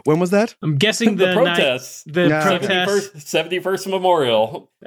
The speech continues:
Speaker 3: when we had to walk from the corner of seventy-first and Memorial all the way past the Olive Garden, the old macaroni grill, whatever's that,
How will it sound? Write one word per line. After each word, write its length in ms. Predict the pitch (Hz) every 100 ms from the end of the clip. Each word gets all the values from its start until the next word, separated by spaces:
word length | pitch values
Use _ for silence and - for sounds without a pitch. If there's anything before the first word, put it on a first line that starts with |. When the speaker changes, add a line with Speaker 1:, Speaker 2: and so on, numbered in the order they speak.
| -
Speaker 3:
when 460 | 147 143 139 131 123
we 140 | 160
had 160 | 165 151
to 60 | 139
walk 360 | 139 147 156
from 240 | - 135 123
the 80 | 117
corner 300 | - 151 143
of 80 |
seventy-first 500 | 139 151 143 151 143
and 80 | 131
Memorial 480 | 127 139 147 147 -
all 180 | 165 190
the 80 | 175
way 220 | 170 156
past 420 | 151 143 147 143
the 160 | 131 127
Olive 260 | 139 139 131
Garden, 320 | 139 139 131
the 120 | 120
old 200 | 127 127
macaroni 440 | 127 131 131 127
grill, 240 | 123 123 120
whatever's 300 | 123 120 120
that, 260 | 127 -